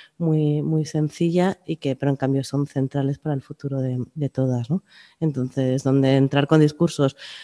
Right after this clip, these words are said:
muy cerrados, eh, ¿no? O sea, el propio hecho de defender el territorio y la producción y que sea un, un territorio productivo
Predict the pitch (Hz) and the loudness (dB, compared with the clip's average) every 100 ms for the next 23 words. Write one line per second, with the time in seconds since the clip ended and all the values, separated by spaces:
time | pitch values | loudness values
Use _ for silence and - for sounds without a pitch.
0 | - 165 151 151 156 147 156 156 139 - | -10 0 2 2 2 4 6 6 4 -2
1 | - 135 127 127 127 180 196 160 147 160 | -8 -4 -2 -2 -2 0 2 2 4 2
2 | 151 151 160 147 147 147 151 156 156 151 | 2 2 4 2 2 2 2 0 0 -2
3 | 151 165 156 139 139 143 131 - 156 160 | 0 0 2 2 0 -2 -6 -4 0 0
4 | 147 - 147 147 143 139 139 139 _ _ | 0 -4 -8 -6 0 2 2 -2 _ _
5 | - 147 143 147 147 147 135 139 - 175 | -8 -6 -4 -2 -2 0 -2 -4 -4 0
6 | 135 123 | 0 -2